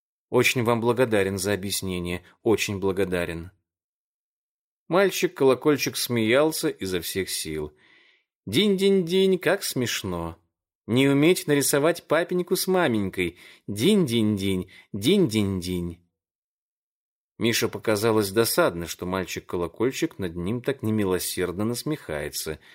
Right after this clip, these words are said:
и он очень вежливо сказал ему: «Позвольте мне спросить у вас, зачем вы к каждому слову всё говорите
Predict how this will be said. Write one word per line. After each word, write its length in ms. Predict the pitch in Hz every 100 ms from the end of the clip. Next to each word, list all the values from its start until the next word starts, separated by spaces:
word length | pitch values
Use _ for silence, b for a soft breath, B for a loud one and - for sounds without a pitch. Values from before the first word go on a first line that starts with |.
| b b b
и 80 | -
он 160 | 143 175
очень 240 | 165 156
вежливо 440 | 135 156 131 143 135
сказал 560 | - 147 101 87 76
ему: 400 | 76 78 78 78 _ _ _ _ _ _ _ _ _ _ _ _ -
«Позвольте 480 | 120 143 208 208
мне 160 | 190 185
спросить 600 | - - 170 - 110 -
у 60 | 87
вас, 320 | 90 82 -
зачем 520 | 85 104 - 175 196
вы 120 | 175
к 100 | 165
каждому 420 | - 156 127 117 113
слову 380 | - 170 180
всё 200 | 113 -
говорите 640 | 117 101 107 175 - 104